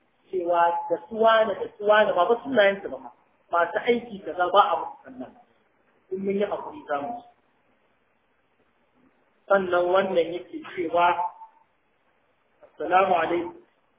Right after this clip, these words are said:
Don Allah malam menene matsayin mutumin da yake yin fushi? Babu gaira babu dalili." To, shi ne fushi yana da amfani, zai da amfani wani zuba.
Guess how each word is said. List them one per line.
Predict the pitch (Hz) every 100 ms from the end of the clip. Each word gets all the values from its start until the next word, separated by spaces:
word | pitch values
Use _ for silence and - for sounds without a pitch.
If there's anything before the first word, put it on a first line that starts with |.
| _
Don | 175 190
Allah | 202 196 180
malam | 170 180 180 160
menene | 151 156 180 175
matsayin | 160 165 - 247 349
mutumin | - - 359
da | 311 277
yake | 302 330 _
yin | 294 330 285
fushi? | _ - - _ _ _ _ _ -
Babu | 175 175 -
gaira | 165 165 156
babu | 156 139 131
dalili." | 131 143 143 - _ _ _ -
To, | - - - -
shi | - - 285
ne | 277 277
fushi | 277 - 277 277 262 254 -
yana | 196 240 220
da | 180 165
amfani, | 165 - 165 175 240 240
zai | 240 190
da | 143
amfani | 143 - 135 147
wani | 156 156 151
zuba. | 165